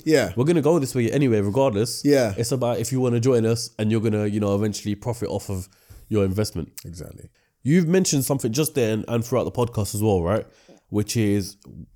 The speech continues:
Speaker 2: the failures that you had, you tried to start businesses because it wasn't meeting the market demands.
Speaker 1: Yeah.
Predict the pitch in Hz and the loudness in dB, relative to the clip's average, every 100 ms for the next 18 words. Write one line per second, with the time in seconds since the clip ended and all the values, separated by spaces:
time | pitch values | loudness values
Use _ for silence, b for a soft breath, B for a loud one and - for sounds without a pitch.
0 | _ _ 95 98 110 139 151 139 120 104 | _ _ -12 -8 -2 0 2 0 -2 -4
1 | 107 107 107 90 92 - 117 117 - 95 | -4 -2 -4 -4 -6 -2 -2 -2 -4 -4
2 | 110 107 98 90 95 90 - 95 101 92 | -2 -4 -4 -4 -6 -6 -10 -6 -2 -2
3 | 90 - _ _ _ _ - 107 113 123 | -4 -10 _ _ _ _ -2 -2 2 2
4 | 117 107 113 98 101 101 101 - 90 98 | 2 0 0 0 0 0 -2 -4 -4 -2
5 | 98 85 80 107 | 0 -2 -4 -6